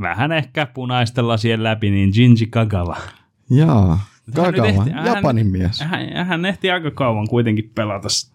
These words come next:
Speaker 1: Dorressakin, niin hän oli
Speaker 2: Ehti,
Speaker 1: ihana
Speaker 2: ehti.
Speaker 1: ukko. Sekä Manussa että sitten kun siirtyi Dorreen, niin sitä oli kiva, kiva seurata siellä Dorre-paidassa.
Speaker 2: Joo, se on kyllä täysin totta. Tää on hauskaa, että <laughs> mulla on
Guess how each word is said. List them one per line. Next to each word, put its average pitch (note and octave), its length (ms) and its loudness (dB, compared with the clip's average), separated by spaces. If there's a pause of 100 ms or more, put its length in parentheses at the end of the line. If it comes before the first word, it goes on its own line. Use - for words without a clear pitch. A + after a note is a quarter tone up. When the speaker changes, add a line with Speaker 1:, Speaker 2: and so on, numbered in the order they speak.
(160)
Speaker 1:
Dorressakin, G#2+ 840 -2
niin F#2 180 -14
hän B2+ 140 -10
oli A3 220 4
Speaker 2:
Ehti, - 160 -4 (140)
Speaker 1:
ihana C#3 280 0
Speaker 2:
ehti. G#2+ 120 4
Speaker 1:
ukko. C3+ 300 2 (280)
Sekä C#3+ 500 -2 (340)
Manussa A#2 520 2
että G#2 200 -2
sitten G#2+ 240 -4
kun E2 320 -2
siirtyi G2 360 0
Dorreen, F#2 400 0
niin F2 100 -2
sitä - 140 -4
oli F#2+ 140 0
kiva, G2 320 0 (100)
kiva A#2+ 220 -2
seurata F#2+ 400 0
siellä F#2 340 -2
Dorre-paidassa. F#2+ 720 -10 (120)
Speaker 2:
Joo, C#3+ 540 0 (300)
se - 280 0
on A#2+ 140 4
kyllä C3+ 220 0
täysin C3 440 0
totta. C3 460 -2 (540)
Tää E3 100 -2
on E3 60 2
hauskaa, F#3 460 0
että C#3 240 2 (320)
<laughs> - 400 -14
mulla D#3+ 240 2
on C#3+ 100 -2